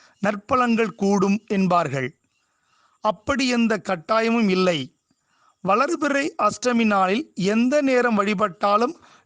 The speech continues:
நற்பலன்கள் உண்டு. வளர்பிறை அஷ்டமியில் காலபைரவரை வழிபட்டால் தொடர்ந்து வளர்பிறை அஷ்டமியில் மட்டுமே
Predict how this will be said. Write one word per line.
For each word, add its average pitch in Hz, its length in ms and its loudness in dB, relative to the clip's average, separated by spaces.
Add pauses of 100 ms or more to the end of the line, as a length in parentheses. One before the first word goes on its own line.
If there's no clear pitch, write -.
நற்பலன்கள் 208 680 0
உண்டு. 180 340 2 (840)
வளர்பிறை 262 480 0
அஷ்டமியில் 220 720 0
காலபைரவரை 202 720 2
வழிபட்டால் 185 720 -2 (440)
தொடர்ந்து 226 600 2 (640)
வளர்பிறை 226 420 0
அஷ்டமியில் 202 460 0
மட்டுமே 202 420 0